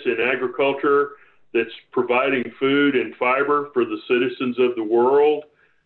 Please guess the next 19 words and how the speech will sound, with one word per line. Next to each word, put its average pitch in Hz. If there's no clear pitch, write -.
while 117
we 120
may 135
suffer 135
a 123
little, 131
uh, 107
harm 139
in 120
the 107
short 139
term, 151
in, 131
in 135
the 127
longer, 131
medium 139
term, 143
uh, 113